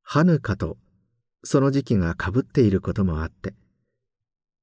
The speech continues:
信者同士のやりとりはともかく、公共の場ではキリスト教徒以外の人々に配慮して、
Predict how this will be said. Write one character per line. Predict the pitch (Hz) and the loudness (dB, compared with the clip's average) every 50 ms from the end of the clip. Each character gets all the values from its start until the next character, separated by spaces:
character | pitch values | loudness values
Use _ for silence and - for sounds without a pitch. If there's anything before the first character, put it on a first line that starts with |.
| _ _ _ _ _ _ _ _ _ _ _ _ _ _ _ _ _ _ _ | _ _ _ _ _ _ _ _ _ _ _ _ _ _ _ _ _ _ _
信 | - - - 131 131 143 | -6 -2 2 2 2 2
者 | 143 151 147 | 2 2 4
同 | 160 160 151 143 | 4 4 4 2
士 | - - | 2 2
の | 113 98 | 2 4
や | 92 87 87 | 4 4 2
り | 95 107 | 0 0
と | - 123 | 0 0
り | 107 95 | 0 0
は | 80 78 78 | 0 -2 -4
と | - 98 | -4 -4
も | 92 95 | -2 -2
か | 92 - 82 | -4 -4 -8
く、 | - - - - _ _ _ _ _ _ _ _ _ _ _ _ _ _ _ _ _ _ | -10 -10 -14 -18 _ _ _ _ _ _ _ _ _ _ _ _ _ _ _ _ _ _
公 | - 117 127 143 156 | 2 2 4 4 2
共 | - - 165 160 | 2 2 2 4
の | 156 156 151 | 4 4 2
場 | 147 147 139 | 2 2 2
で | 151 147 | 2 2
は | 139 117 90 87 - - - _ _ _ _ _ _ _ _ _ _ _ _ _ | 2 2 0 0 -4 -8 -20 _ _ _ _ _ _ _ _ _ _ _ _ _
キ | - - 104 | 0 2 2
リ | 117 123 | 2 2
ス | - - | 2 2
ト | - 127 | 0 0
教 | 120 - 143 135 123 | 0 2 2 2 4
徒 | 120 123 117 | 4 4 4
以 | 120 131 | 4 4
外 | 131 123 117 101 | 2 2 4 4
の | 95 90 | 2 2
人 | - - - 120 101 | 0 0 0 0 0
々 | 101 - 95 87 | 0 0 -2 -2
に | 90 87 | -2 -2
配 | - - 104 107 | -2 0 0 2
慮 | 98 95 85 82 | 2 0 -2 -2
し | - - | -4 -4
て、 | - 87 - | -4 -4 -4